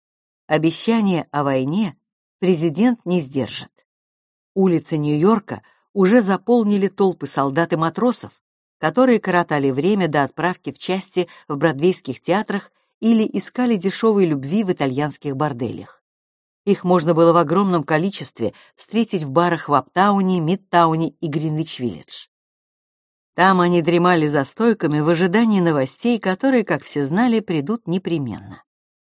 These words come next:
И тогда им пора будет отправляться на фронт сражаться с Гитлером. Жизнь в городе превратилась в сплошное напряжённое ожидание. Нью-Йорк стал метрополисом, окутанным туманом войны.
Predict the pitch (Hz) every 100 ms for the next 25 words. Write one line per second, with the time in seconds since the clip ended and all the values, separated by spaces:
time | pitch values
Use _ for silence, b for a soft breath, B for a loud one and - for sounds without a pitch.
0 | _ _ - 147 170 147 185 196 175 160
1 | 156 185 165 160 156 143 - 147 160 165
2 | 156 139 123 - 208 208 - _ _ -
3 | 139 131 160 147 160 135 135 170 131 107
4 | 87 - _ _ _ _ _ _ _ _
5 | _ 180 226 254 233 180 240 196 180 175
6 | 170 175 170 196 185 - _ - - 165
7 | 151 220 254 220 185 156 135 156 151 147
8 | - 151 139 117 107 - - _ _ _
9 | _ _ - 185 190 160 247 220 - 180
10 | 175 165 143 139 - 233 185 - 123 -
11 | - 160 - 269 220 202 190 170 143 139
12 | 139 135 131 127 107 117